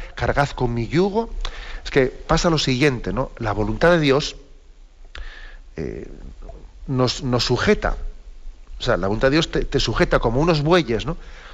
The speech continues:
Como unos bueyes que, que el yugo le, le, les ata. Y puede parecer, puede parecer en un primer golpe de vista que la voluntad de Dios te está atando y te está quitando libertad.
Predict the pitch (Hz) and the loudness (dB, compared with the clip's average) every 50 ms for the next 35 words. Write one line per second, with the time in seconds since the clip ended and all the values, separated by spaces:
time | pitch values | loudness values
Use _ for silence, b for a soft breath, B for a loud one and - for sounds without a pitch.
0 | B B - 110 113 131 135 151 143 127 131 147 147 156 143 - - 135 127 113 | B B -4 -2 0 2 4 4 4 4 4 4 4 4 4 4 4 2 2 2
1 | - 127 123 113 107 117 143 147 139 160 151 131 131 123 110 117 110 113 104 - | 2 0 0 0 2 2 0 2 4 4 4 6 6 4 4 2 0 0 0 0
2 | 107 107 107 - - 156 156 - - 107 90 - - - B B B B B B | 0 -2 -2 0 2 2 2 2 0 -2 -2 -2 -6 -10 B B B B B B
3 | B B B B B B B B B B B - - - - - 147 131 - 156 | B B B B B B B B B B B -18 -18 -8 -2 0 0 2 4 6
4 | 180 196 202 202 196 202 180 175 170 - - 190 185 180 180 185 - - - - | 6 8 8 6 6 4 2 2 2 0 0 2 2 2 0 -2 -8 -12 -16 -20
5 | - - - - - - 131 127 139 - 143 143 - 147 147 135 127 131 156 156 | -20 -20 -20 -12 -8 -4 -4 -2 0 0 0 0 0 0 0 0 0 0 -2 -2
6 | 143 - 143 143 156 147 143 151 156 - - 147 143 143 139 160 151 - - 143 | -2 0 0 2 2 4 4 4 2 4 2 2 2 2 2 0 -2 0 0 0
7 | 156 151 b b b b b b b b - - 127 120 113 110 123 131 139 127 | 0 0 b b b b b b b b -6 -2 0 0 0 2 0 0 2 4
8 | 151 143 147 156 160 - - - 120 98 - - - 147 147 147 139 - 165 160 | 4 4 4 4 2 2 0 -2 -4 -4 -4 0 2 4 4 4 4 4 4 2
9 | 151 143 135 127 151 170 170 B B B B - 139 131 - 127 120 - - 135 | 2 2 2 2 0 0 0 B B B B -6 -6 -4 -2 -4 -2 0 0 0
10 | - 131 123 - 131 123 123 127 120 120 117 110 113 113 120 - - 185 185 - | 0 0 -2 0 -2 0 0 0 0 0 0 0 0 0 0 2 2 2 2 2